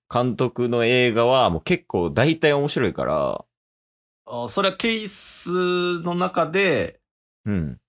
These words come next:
Speaker 2: もうクリストファー・ノーランっていう監督がすっごい好きっていうところあるんすか？
Speaker 1: せやね。やっぱこう、クリストファー・ノーランって
Speaker 2: はよ言え。<laughs> はよ言えよ。<laughs> えー、もう映画なんかどうでも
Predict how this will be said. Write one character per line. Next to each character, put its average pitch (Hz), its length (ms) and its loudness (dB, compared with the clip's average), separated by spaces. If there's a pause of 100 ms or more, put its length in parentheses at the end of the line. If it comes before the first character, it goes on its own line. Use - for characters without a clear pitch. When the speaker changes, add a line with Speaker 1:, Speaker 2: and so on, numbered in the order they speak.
(200)
Speaker 2:
も 120 220 -2
う 110 40 -10
ク 147 140 -2
リ 143 60 0
ス - 60 -6
ト 143 120 -2
フ 139 60 0
ァ 135 40 2
ー・ - 20 -2
ノ 135 200 0
ー - 20 0
ラ 95 120 0
ン 85 80 -4
っ - 20 -18
て - 180 -10
い 85 40 -4
う 85 60 -6
監 87 220 -6
督 92 220 -8
が 92 180 -2
す - 180 -6
っ 85 80 -12
ご 117 120 -4
い - 20 -6
好 87 60 -4 (100)
き - 120 -8
っ - 60 -20
て - 120 -14
い 80 40 -8
う 76 40 -8
と 76 100 -12
こ 80 80 -8
ろ 73 80 -6
あ 71 60 -6
る 80 100 -8
ん 76 40 -12
す - 100 -18
か？ - 180 -20 (720)
Speaker 1:
せ - 160 0
や 113 140 2
ね。 87 580 -2 (600)
や 143 100 -2
っ - 20 -8
ぱ - 100 -4
こ - 120 -4
う、 113 40 -4
ク - 120 -4
リ 202 80 0
ス - 80 -6
ト 220 60 -4
フ 208 100 0
ァ 196 140 6
ー・ - 20 2
ノ 180 180 2
ー 139 40 4
ラ - 80 6
ン 208 40 8
っ 185 40 8
て 165 80 8
Speaker 2:
は - 60 8
よ - 0 -
言 208 260 6
え。 151 200 6
<laughs> - 1400 4
は 175 80 2
よ 160 240 0
言 156 200 -2 (160)
え 285 220 -2
よ。 - 180 -6 (1000)
<laughs> - 380 0
え - 20 0
ー、 226 880 0
も 147 60 0
う 160 40 2
映 240 240 6
画 247 100 4
な 208 100 4
ん 151 40 2
か 127 100 0
ど 131 240 0
う 139 40 0
で 156 120 2
も 185 120 0